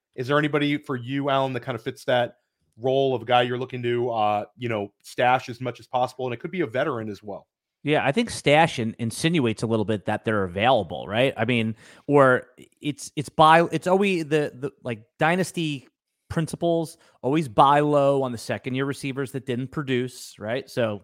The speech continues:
Speaker 2: let's just, you know, that covers all of them. Uh, even year three guys that you th-, still think have talent. I mean, does Jameson Williams still, like, fit into this category? He hasn't fully broken out yet. He's gettable, right?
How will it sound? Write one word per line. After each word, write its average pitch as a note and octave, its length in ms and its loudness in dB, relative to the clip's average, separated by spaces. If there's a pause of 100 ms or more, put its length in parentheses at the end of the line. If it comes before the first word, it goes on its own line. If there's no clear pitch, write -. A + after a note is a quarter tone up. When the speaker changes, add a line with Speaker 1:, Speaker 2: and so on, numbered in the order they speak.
(140)
Speaker 2:
let's A2+ 200 -10
just, - 260 -10
you B2 80 -4
know, G#2+ 60 -4
that A2+ 200 -6
covers C3 280 -2
all A2+ 140 2
of G#2+ 60 0
them. A#2 200 -2 (340)
Uh, A#2 260 0 (120)
even F3 260 -2
year D#3+ 200 0
three D3 260 -6
guys D3 300 2
that - 80 -10
you A2 80 -8
th-, - 200 -18
still C#3 200 2
think C#3+ 180 -2
have C3+ 200 0
talent. C#3 380 0
I B2+ 40 -2
mean, A#2+ 180 -2
does G#2+ 160 -6
Jameson C#3+ 500 -2
Williams D3+ 400 -2
still, D3 400 0 (380)
like, A#2 400 -2
fit D3 180 2
into D3+ 180 0
this C3+ 140 -4
category? D3 520 2
He A#2 40 -2
hasn't C#3+ 380 0
fully D#3 300 2
broken D3+ 360 2
out C#3 160 2
yet. E3+ 300 2
He's B2 200 -6
gettable, B2+ 640 4
right? B2 240 -2